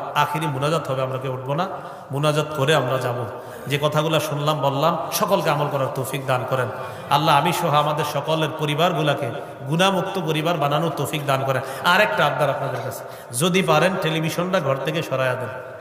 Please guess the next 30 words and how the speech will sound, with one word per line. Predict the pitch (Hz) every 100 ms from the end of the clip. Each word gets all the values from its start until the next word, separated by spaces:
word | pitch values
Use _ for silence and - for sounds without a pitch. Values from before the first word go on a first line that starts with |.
| 196 196 - - - - - - - - - - 185 - - - - -
যদি | 143 151
পারেন। | 139 131 113 101 - - - -
মানে | 165 196
আপনার | 190 208 196
কাছে | 190
আমি | 190 185
কি | 165 151 -
আবদার | 156 165 135 185 185
করতেছি, | 165 135 139 123 110 -
বলতে | 165 160 185
তো |
পারি | 180 175
না | 175
ভেঙে | 139 160
ফেলেন, | 160 151 127 - - -
বলতে, | 156 175 196
বলা | 151 190 208
উচিত | 214 196 208
যে | 170
ভেঙে | 160 151 175
ফেলেন। | 147 139 127 - - 185
কইবেন, | 175 139
"হ্যাঁ | 151
হুজুর | 180 160 170
ভেঙে | 147 165
ফেলতে | 175 165 160
গেছি", | 156 160
এটা | 180
নিয়ে | 180
আবার | 165 165